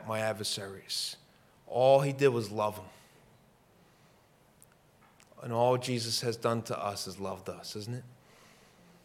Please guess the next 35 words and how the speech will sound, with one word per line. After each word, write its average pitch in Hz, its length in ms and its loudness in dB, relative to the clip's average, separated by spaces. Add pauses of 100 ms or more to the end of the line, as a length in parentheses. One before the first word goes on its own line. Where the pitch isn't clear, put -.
(1800)
"And 156 200 6
they 208 260 12
have 165 260 8
rewarded 180 460 12
me 175 140 8
evil 185 380 6
for 202 160 4
good 135 420 6 (200)
and 135 160 2
hatred 127 760 0
for 123 180 -2
my 120 140 6
love. 98 480 -6 (720)
Set 185 320 8
thou 170 180 10
a 160 60 10
wicked 160 260 4
man 147 240 6
over 135 260 6
him, 107 280 -4 (140)
and 104 120 -6
let 117 160 0
Satan 180 420 2
stand 123 500 -2
at 104 160 -8
his 110 180 -6
right 117 200 0
hand." 117 280 -4
That's 117 320 -2 (200)
Judas. - 680 -2 (460)
"And 95 140 -8
Satan 113 380 0
did 120 260 0
possess 120 460 2
him. 104 140 -14